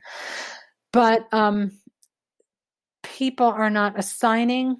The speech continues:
monographs as much as they used to. Yeah, s-, and I don't know for sure whether the population of univers-, undergraduate population, has that been dropping?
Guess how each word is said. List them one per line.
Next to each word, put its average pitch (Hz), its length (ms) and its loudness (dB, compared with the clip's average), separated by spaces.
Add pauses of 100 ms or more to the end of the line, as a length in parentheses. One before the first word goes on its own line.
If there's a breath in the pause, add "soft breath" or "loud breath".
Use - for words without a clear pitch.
(180)
monographs 240 560 0
as 220 160 -4
much 220 260 -4
as 214 120 -12
they 214 140 -4
used 220 320 -6
to. 254 240 -4 (920)
Yeah, 180 360 0
s-, - 260 -10 (100)
and 202 200 0
I 196 200 -2
don't 208 240 -4
know 208 200 -2
for 196 160 -10
sure 208 320 -4
whether 190 420 0
the 175 300 -4 (400)
population 208 720 -6
of 285 60 -14 (600)
univers-, 233 400 -4
undergraduate 226 560 2
population, 220 460 0
has 196 100 -2
that 226 180 0
been 208 140 0
dropping? 202 580 0